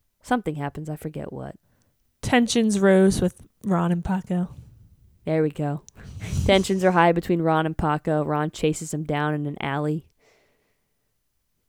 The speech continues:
Speaker 1: Threatens to kill him. Says, "I'm gonna kill you when I find you," or something like that. And Joe comes to the rescue.
Speaker 2: Here co-, yeah, superhero Joe.
Speaker 1: Yeah. That's,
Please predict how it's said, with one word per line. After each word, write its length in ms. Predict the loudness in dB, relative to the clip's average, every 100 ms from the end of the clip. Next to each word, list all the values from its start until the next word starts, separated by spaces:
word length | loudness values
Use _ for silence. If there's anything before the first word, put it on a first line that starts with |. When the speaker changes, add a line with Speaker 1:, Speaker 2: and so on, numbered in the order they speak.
| _ _ 0
Speaker 1:
Threatens 380 | 0 0 -8 -10
to 80 | -12
kill 300 | -6 -6 -6
him. 200 | -10 -16 _ _
Says, 260 | -8 -6
"I'm 80 | -4
gonna 120 | -4
kill 220 | -4 0 2
you 140 | 2
when 100 | -2
I 60 | -4
find 380 | -6 -6 -6
you," 100 | -6
or 80 | -8
something 360 | -6 -6 -6 -10
like 160 | -10 -6
that. 260 | -4 -4
And 200 | -8 -14
Joe 220 | -6 -4
comes 260 | -4 -8 -10
to 100 | -10
the 100 | -10
rescue. 440 | -4 -4 -6 -8 -6
Speaker 2:
Here 80 | -4
co-, 220 | -2 0
yeah, 300 | 0 2 0
superhero 680 | -2 -6 -2 0 2 2 2
Joe. 360 | 2 0 0 -4 -10 -20 -20 _ -12
Speaker 1:
Yeah. 440 | -6 -2 -2 -4 -10 _ -20 _ _ -10
That's, 380 | -10 -10 -20